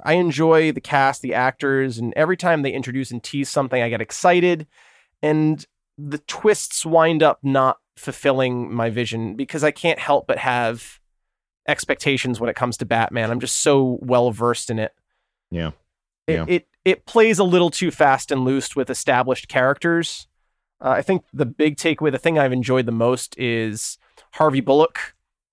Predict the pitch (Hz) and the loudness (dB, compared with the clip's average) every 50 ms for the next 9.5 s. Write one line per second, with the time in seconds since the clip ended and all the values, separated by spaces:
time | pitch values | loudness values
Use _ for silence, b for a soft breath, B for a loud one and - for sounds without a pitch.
0 | _ _ - 131 139 160 156 147 143 131 - - 156 151 147 135 151 - - 147 | _ _ -12 -4 0 0 2 2 2 0 0 0 0 0 2 2 0 0 0 2
1 | 135 131 131 - 127 - - 117 - - 131 131 127 - - 139 131 131 127 127 | 2 2 0 -2 -8 -12 -14 -8 -2 0 2 2 2 2 0 0 0 2 0 0
2 | 127 120 117 117 107 107 92 127 123 - 123 107 120 123 127 127 120 - - - | -2 -2 -4 -6 -6 -4 -6 -8 -6 -6 -8 -6 -4 -2 -2 -2 -4 -6 -10 -10
3 | - - 123 117 117 117 117 113 113 113 113 b b b b b b b - 123 | -8 -4 -2 -2 -2 -2 -2 -2 -4 -6 -8 b b b b b b b 0 0
4 | 120 98 120 117 117 117 113 110 110 107 104 98 95 - - - - 165 160 160 | 0 0 -2 -2 0 0 -2 -2 -2 -2 -4 -6 -6 -6 -6 -4 -2 0 0 2
5 | 156 151 151 147 143 139 - - - - _ _ _ _ _ 120 120 117 117 120 | 2 2 2 2 0 -2 -4 -8 -12 -16 _ _ _ _ _ -4 -2 0 -2 -2
6 | 113 - 151 131 131 139 135 127 123 127 131 131 131 131 123 - - _ _ _ | 0 2 2 4 4 4 2 2 4 4 4 6 4 2 0 -2 -10 _ _ _
7 | - - 135 131 131 120 - - 131 120 120 117 113 _ - - 147 131 117 110 | -2 0 0 0 0 -2 -2 -2 0 0 -2 -4 -6 _ -6 -2 -2 0 0 -2
8 | 110 - _ _ _ _ _ - - - - 143 143 139 - - 127 - - 117 | -6 -10 _ _ _ _ _ -10 -6 -4 -2 -2 -2 -2 -4 -10 -12 -10 -6 -6
9 | 113 113 - 117 113 - - - - - | -4 -4 -4 -4 -6 -6 -8 -10 -10 -14